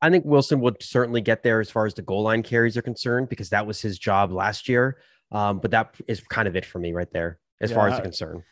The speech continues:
Speaker 2: it's true. And I mean, I was thinking about it too. I, I like what it's doing because, uh, you can see Sermon doesn't have a <laughs> role on this offense, basically like Ayuk.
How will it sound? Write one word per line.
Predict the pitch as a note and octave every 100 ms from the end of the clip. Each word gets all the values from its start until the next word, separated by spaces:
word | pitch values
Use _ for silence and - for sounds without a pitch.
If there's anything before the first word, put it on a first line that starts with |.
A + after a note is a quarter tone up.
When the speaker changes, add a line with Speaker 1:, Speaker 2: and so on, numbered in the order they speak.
| _ -
Speaker 2:
it's | E3
true. | - D3 C3+
And | C3+
I | C#3+
mean, | D3
I | C#3+
was | D3 D3
thinking | E3+ E3
about | D#3 D3+
it | C3+
too. | C#3 C3+
I, | C3+
I | C#3 D3
like | D3 E3 E3
what | F3+
it's | F3 B2+
doing | A#2 D3+ E3+ D#3
because, | C3+ D3+ C#3+ B2 - -
uh, | C3 B2+ C3 C3
you | C3+ C#3
can | C#3+ C3
see | - D#3+
Sermon | - D3+ D3+ E3
doesn't | D3+ D3 D3
have | C#3+
a | C3+
<laughs> | B2+
role | C3+ E3+ C#3
on | E3
this | C3
offense, | C3+ C3+ C#3+ C#3
basically | A2+ C#3+ D3 B2+ C#3
like | B2+ A#2+
Ayuk. | A#2 A#2 C4 D#4+